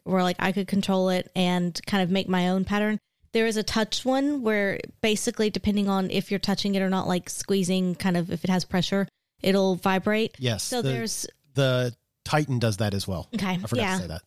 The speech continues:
Speaker 1: Yeah. So there's a few different ways that you can use it. And I did use it. I found it very effective and very useful. Like I said before, it doesn't, you know, because it's not a rabbit style, it's just a straight kind of dildo style.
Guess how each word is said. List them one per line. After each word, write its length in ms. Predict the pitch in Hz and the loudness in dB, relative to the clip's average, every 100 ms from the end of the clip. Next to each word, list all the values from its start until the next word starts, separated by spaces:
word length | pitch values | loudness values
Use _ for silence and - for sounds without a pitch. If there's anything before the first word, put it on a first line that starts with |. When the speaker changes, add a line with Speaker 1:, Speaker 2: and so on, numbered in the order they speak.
| - | -2
Speaker 1:
Yeah. 220 | 233 196 | 0 0
So 140 | - | 2
there's 200 | 233 233 | 2 2
a 60 | 226 | 2
few 160 | - | 2
different 260 | 302 294 277 | 0 0 0
ways 200 | 226 196 | 2 0
that 80 | 220 | 0
you 120 | 202 | 0
can 200 | - 202 | 0 0
use 220 | 202 185 | 2 2
it. 120 | 170 - _ _ _ - | -2 -4 _ _ _ -2
And 540 | 208 202 202 202 202 - - | 0 2 2 0 -2 -4 -2
I 240 | 214 208 | 0 0
did 300 | 196 202 185 | 0 -2 0
use 180 | 202 226 | -2 0
it. 160 | 320 - | 0 -2
I 80 | 202 | -4
found 260 | 170 196 196 | 0 0 0
it 180 | - | -2
very 480 | - 196 190 196 - - _ | -2 0 0 -2 -6 -16 _
effective 560 | 190 208 196 240 285 - 226 | -2 0 0 0 -2 0 0
and 100 | 196 | 2
very 200 | 196 185 | 2 2
useful. 540 | 196 214 - 294 330 - _ _ - | 0 -2 0 0 0 -4 _ _ -2
Like 160 | - 220 | 0 2
I 60 | 220 | 2
said 220 | 240 226 | 0 -2
before, 520 | 214 - 226 233 233 - | -4 0 2 2 0 -2
it 220 | 220 208 - _ _ | -2 -2 -4 _ _
doesn't, 640 | 226 220 240 - - - | 0 2 0 -2 -4 -6
you 80 | - | -2
know, 60 | 208 | 0
because 220 | - 226 | 2 0
it's 120 | 202 | 0
not 160 | 220 208 | 0 0
a 20 | |
rabbit 320 | 190 190 196 | 0 0 -2
style, 300 | - 190 180 | -2 0 0
it's 200 | 180 - - | -2 -4 -4
just 260 | 196 - | -2 -2
a 260 | 196 180 - | -2 0 -2
straight 280 | - 196 - | -4 -4 -2
kind 120 | 190 | -2
of 60 | 175 | 0
dildo 280 | 185 185 | 0 0
style. 360 | 170 175 175 175 | 0 -2 -2 -2